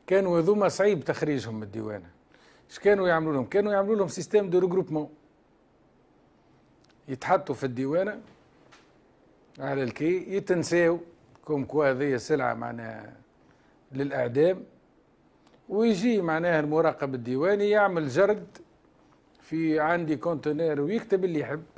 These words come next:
يقول عندي كونتينر مثلًا هذوما طرف فريب وهذوما سلعة بانال حكاية فارغة وهذوما درا شنو، وباش يتباعوا في مزاد علني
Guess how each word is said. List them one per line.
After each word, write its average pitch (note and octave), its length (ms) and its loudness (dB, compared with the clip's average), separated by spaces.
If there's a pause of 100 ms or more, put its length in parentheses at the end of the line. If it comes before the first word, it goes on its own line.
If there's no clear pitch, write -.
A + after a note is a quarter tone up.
(400)
يقول E3 180 -2
عندي D#3+ 300 -2
كونتينر D#3 600 -4
مثلًا D3 520 -4
هذوما C#3+ 500 -6 (440)
طرف D3 240 0
فريب C#3+ 500 -2
وهذوما D3+ 440 -2
سلعة C3+ 720 -4
بانال C#3 600 -2
حكاية B2 320 -6
فارغة E3 420 -2
وهذوما E3 340 -2
درا C3 220 -8
شنو، F3+ 400 -8 (500)
وباش F3+ 340 2
يتباعوا F3+ 440 4
في D3+ 140 -2
مزاد D3 420 0
علني F#3 540 -2